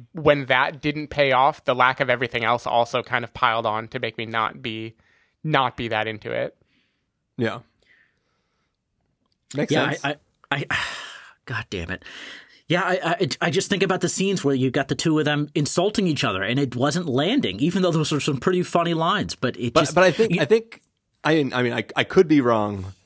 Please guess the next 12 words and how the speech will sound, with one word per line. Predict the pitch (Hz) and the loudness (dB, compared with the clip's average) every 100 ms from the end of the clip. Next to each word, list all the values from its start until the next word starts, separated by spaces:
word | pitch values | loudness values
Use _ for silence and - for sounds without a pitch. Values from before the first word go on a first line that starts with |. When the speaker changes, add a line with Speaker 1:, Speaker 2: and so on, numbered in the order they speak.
| _ _ _ _ _ _ - | _ _ _ _ _ _ -4
Speaker 2:
I | 139 | -2
feel | 139 - 156 185 | -2 2 4 6
like | 160 147 139 127 | 4 2 0 -2
the | 113 120 | 0 2
not | 120 139 - | 4 2 0
landing | 113 120 139 156 156 - | -2 0 0 -2 -4 -4
is | 123 127 110 | -2 0 -2
supposed | - - 131 - - - 135 147 - | -6 -2 -2 -2 -6 0 2 2 -2
to | - | -4
sort | 135 - - 131 131 | -4 -4 0 2 2
of | 120 104 | -2 -6
be | - 120 127 123 117 | -4 0 0 0 -2